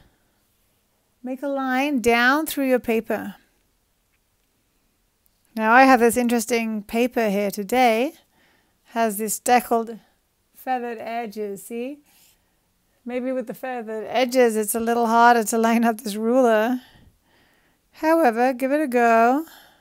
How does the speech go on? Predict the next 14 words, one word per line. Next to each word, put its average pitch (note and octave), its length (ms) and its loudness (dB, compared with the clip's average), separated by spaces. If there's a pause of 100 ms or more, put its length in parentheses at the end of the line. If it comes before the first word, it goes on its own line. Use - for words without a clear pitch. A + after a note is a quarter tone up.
(1300)
If A3 60 -16
you B3 140 2
have B3 160 4
a A3+ 260 0
straight A#3+ 400 2
edge, A3+ 260 2
I G#3+ 40 -2
think A3 200 -6
it's A3 120 -8
gonna A3 160 -6
be G#3 120 -8
easier A3 380 -4
for G3 240 -8
you. G#3 400 -4